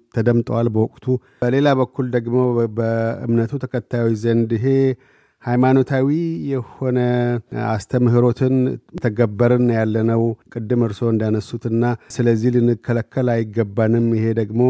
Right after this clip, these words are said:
ጭራሹንም የዲሞክራሲ አንዱ አካል የሆነው የሃይማኖት ነጻነትን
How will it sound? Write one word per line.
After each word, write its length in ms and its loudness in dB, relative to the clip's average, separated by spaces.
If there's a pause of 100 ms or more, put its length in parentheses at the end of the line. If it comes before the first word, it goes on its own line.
(120)
ጭራሹንም 640 -2 (480)
የዲሞክራሲ 680 0
አንዱ 260 0
አካል 320 0
የሆነው 440 0
የሃይማኖት 560 -2
ነጻነትን 680 -2